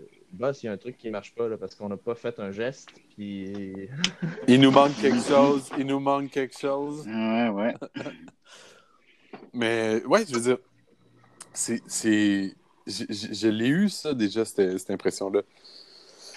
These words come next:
Speaker 2: T'as l'impression que tu, tu, tu te mets à être buzzé, puis tu te dis, «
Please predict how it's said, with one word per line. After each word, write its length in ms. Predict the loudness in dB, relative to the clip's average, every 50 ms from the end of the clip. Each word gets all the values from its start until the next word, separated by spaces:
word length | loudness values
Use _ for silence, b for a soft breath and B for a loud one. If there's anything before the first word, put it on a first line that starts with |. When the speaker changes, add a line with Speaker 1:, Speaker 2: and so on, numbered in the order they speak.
| B _
Speaker 2:
T'as 100 | 4 4
l'impression 400 | 4 4 2 2 2 2 2 2
que 80 | 2 2
tu, 320 | 2 2 2 2 -2 -4 -10 -20 _ _
tu, 380 | -4 -4 -4 -4 -6 -12 -14 -12
tu 0 |
te 240 | -6 -4 -4 0 2
mets 100 | 4 4
à 60 | 4
être 140 | 4 4 4
buzzé, 180 | 4 6 6
puis 220 | 6 4 2 0 -4 -10 -10
tu 60 | -10
te 160 | -10 -8 -6 -6
dis, « 120 | -4